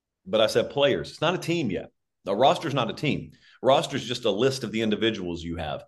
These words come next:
Uh, there is an aspect, there is a gelling, there is a cohesion, there's mortar between the bricks that has to happen in this sport for you to go from having a bunch of individuals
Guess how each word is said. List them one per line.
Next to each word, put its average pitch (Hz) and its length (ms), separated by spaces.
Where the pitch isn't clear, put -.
Uh, 76 120
there 147 220
is 147 140
an 107 120
aspect, 107 640
there 123 140
is 113 80
a 98 100
gelling, 117 520
there 120 140
is 104 100
a 92 80
cohesion, 90 1160
there's 90 160
mortar 123 600
between 123 560
the 104 60
bricks 107 540
that 107 120
has 113 220
to 110 80
happen 110 340
in 101 100
this 98 140
sport 104 400
for 104 80
you 113 160
to 110 80
go 113 180
from 101 140
having 104 240
a 95 40
bunch 107 220
of 95 80
individuals 92 760